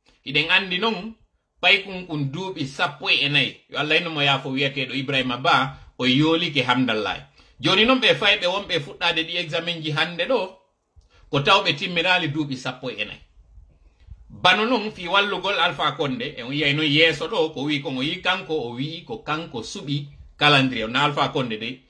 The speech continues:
Alors que non ɗen andi ko Alpha Condé suɓi yo examen ji ɗin waɗe fuɗɗore njanduɓe ɓen, hara si ɓe ɓeydi carburant on o mois de, mois d'août ɗo,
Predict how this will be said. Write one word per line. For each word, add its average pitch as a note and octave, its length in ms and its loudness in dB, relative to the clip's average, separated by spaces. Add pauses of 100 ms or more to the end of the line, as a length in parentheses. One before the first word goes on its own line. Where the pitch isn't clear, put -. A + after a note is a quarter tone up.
(280)
Alors F3 280 4
que F#3+ 100 -2
non G3 160 -4
ɗen D#3+ 220 2
andi F3+ 360 0
ko C3 180 -8
Alpha D3 480 0
Condé F3 460 -4 (120)
suɓi G#3 600 -2 (800)
yo C3 140 0
examen F3 520 2
ji C#3+ 100 -8
ɗin C#3+ 140 2
waɗe E3 220 2
fuɗɗore D3 560 -2
njanduɓe D#3+ 460 0
ɓen, E3 200 -4
hara C#3+ 140 -2
si - 100 -12
ɓe B2+ 100 -8
ɓeydi D3+ 340 -4
carburant C#3 440 0
on B2+ 200 -6
o A#2 100 -2
mois D3 360 2
de, B2+ 360 -6
mois C3+ 280 0
d'août C#3+ 280 -4
ɗo, - 300 0